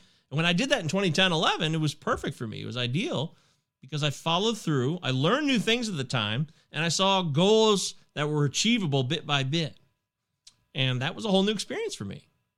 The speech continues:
So now I still have that experience, but I use Noom as an app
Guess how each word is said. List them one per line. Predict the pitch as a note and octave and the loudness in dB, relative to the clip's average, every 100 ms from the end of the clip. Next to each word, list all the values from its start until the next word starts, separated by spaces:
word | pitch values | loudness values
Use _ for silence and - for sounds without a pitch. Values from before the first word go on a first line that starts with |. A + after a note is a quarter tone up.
| _ _ _ _ _ | _ _ _ _ _
So | E3+ | -2
now | A#3 | 0
I | A3 | 0
still | - G4 | -2 -2
have | G4+ | -2
that | A3 | -2
experience, | D#3 - A3+ G3 A#2 C3+ - _ _ | -2 -4 -2 -2 -2 -6 -14 _ _
but | D#3 | -2
I | |
use | E3 D3+ B2+ | 2 2 2
Noom | E3+ B3 G3 F3 | 2 2 0 0
as | D3+ | 0
an | D#3 | 0
app | F3+ G#3 G3+ | 0 -2 -4